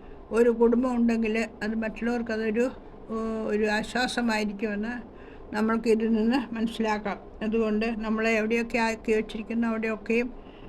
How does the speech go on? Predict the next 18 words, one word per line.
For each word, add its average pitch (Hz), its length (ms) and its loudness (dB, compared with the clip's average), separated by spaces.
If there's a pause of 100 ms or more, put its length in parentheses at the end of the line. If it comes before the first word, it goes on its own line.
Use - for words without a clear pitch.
(240)
ഏം, 226 640 2
ഉപ്പ്, 220 420 2
ഓ, 214 320 4 (260)
ദേശത്തുള്ളവർക്ക് 220 920 0
ഒരു 214 140 2
ആശ്വാസമായിരിക്കാനും 226 1200 -2 (600)
അവർക്ക്, 233 520 4 (340)
ഏം, 208 440 0 (140)
അവ-, 214 320 -4
അവർക്ക് 214 500 0 (640)
സഹായമായിരിക്കാനും 226 1040 2
തക്കോണം 220 420 0
ദൈവം 214 300 -2
നമ്മെ 220 280 0 (120)
സഹായിക്കട്ടെ. 208 680 -2 (1000)
വിശ്വാസികൾക്ക് 240 720 2
വളരെ 226 320 0
ചുമതലയുണ്ട്. 214 680 -2